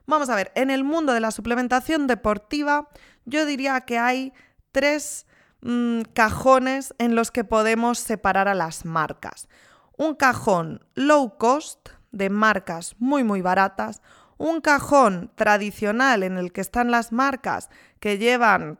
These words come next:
pues podríamos decir, toda la vida, o las nuevas que se posicionan ahí con precios mucho más altos, pero que habitualmente tienen una mayor calidad, y un cajón que ha surgido en los últimos años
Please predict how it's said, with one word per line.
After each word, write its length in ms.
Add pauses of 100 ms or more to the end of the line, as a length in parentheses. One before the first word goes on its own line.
pues 240
podríamos 480
decir, 340
toda 220
la 160
vida, 400
o 120
las 220
nuevas 380
que 100
se 140
posicionan 560
ahí 280 (340)
con 200
precios 540
mucho 420
más 240
altos, 420 (300)
pero 240
que 80
habitualmente 1000 (320)
tienen 300
una 320
mayor 560
calidad, 600 (480)
y 140
un 140
cajón 840
que 100
ha 100
surgido 520
en 120
los 220
últimos 560
años 460